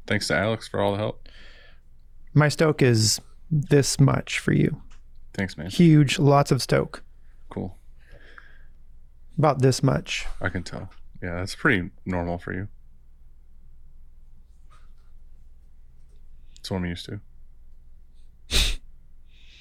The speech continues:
Speaker 2: Um, Action Engineering
Speaker 1: Action
Speaker 2: makes
Speaker 1: Engineering
Speaker 2: it.
Speaker 1: makes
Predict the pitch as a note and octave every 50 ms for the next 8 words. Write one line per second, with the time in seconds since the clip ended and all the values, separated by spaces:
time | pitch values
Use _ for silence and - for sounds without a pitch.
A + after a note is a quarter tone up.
0 | - - - - - - - - - - - - - - - - - - - -
1 | - - - D3 - - - D3 C3+ C#3+ - - - - - - - - - -
2 | - - - - - - - - - - - - - - C#3 C#3 - - F3 D#3
3 | D#3+ E3+ E3+ C#3 B2 A#2 A2+ A#2 A#2 A2+ A#2 A#2 A#2 A2+ A2+ G#2 G2 F#2 F#2 F#2
4 | F#2 F#2 F#2 F#2 F2+ - - - -